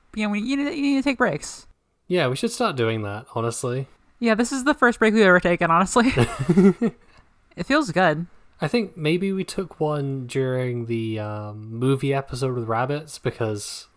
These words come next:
Speaker 2: like, having three people on was way more of a clusterfuck.
Speaker 1: That's true. That's true. But it, it's good to do them, you know, consistently, probably.
Speaker 2: We probably should, yeah. So that we don't strain our voices.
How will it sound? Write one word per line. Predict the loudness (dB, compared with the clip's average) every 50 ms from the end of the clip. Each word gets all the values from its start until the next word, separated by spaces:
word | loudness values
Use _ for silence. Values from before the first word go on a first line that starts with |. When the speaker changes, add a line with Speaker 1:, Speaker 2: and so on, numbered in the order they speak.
| -18 -14
Speaker 2:
like, | -14 -14 -14 -16 -18 -20 -20 _ _ _ _ _ _ _ _ _ _ _ _ _ _
having | -2 -2 0 0 -2 -2
three | -2 -2 -2 -2
people | -2 -4 -6 -4 -4 -4
on | -4 -2 -2
was | -4 -4 -2
way | -2 -4 -2
more | -4 -4 -6
of | -6 -8
a |
clusterfuck. | -6 -4 -4 -4 -4 -6 -4 -2 -2 -2 -2 -2 -8 -16 -20 -20 _ _ _ _ -6
Speaker 1:
That's | 0 4 4 4 4 2 -2 -8 -10
true. | -6 -2 0 2 2 2 2
That's | 2 2 2 0 -2 -10
true. | -10 -8 -4 -2 0 0 0 -2 -2 -4 -6 -8 -12 -18 -20 -20 -20 -20 -20 -20 -20 -20 _ -8
But | -4 0 2 4 4 4 4
it, | 2 2 2
it's | 2 2 0 0 2
good | 4 2 4
to | 4 6
do | 6 6 6
them, | 6 4 4 0 -4 -8 -14 -18 -18 -10 -4
you | 0 0
know, | 2 2 2 0 -4 _ _ -4
consistently, | -2 -2 0 0 -2 -4 -4 -4 -6 -6 -6 -4
probably. | 0 2 2 2 0 -2 -6 -4 -4 -4 -6 -8 _ _ _ _ _ -8
Speaker 2:
We | -8 -2
probably | 2 2 4 4 2
should, | 2 0 -2 -2 -4
yeah. | -8 -10 -10 -10 -12 -12 -14 _ _ _ _ _ _ _ _ _ _ -20 -20 _ _ _ _ -20 _ -20
So | -20 -14 -10
that | -8 -6
we | -4 -4
don't | -4 -4 -4
strain | -4 -2 -2 0 0 0
our | -2 -2
voices. | -2 -2 -2 -4 -4 -6 -6 -8 -8 -8 -10 -12 -14 -18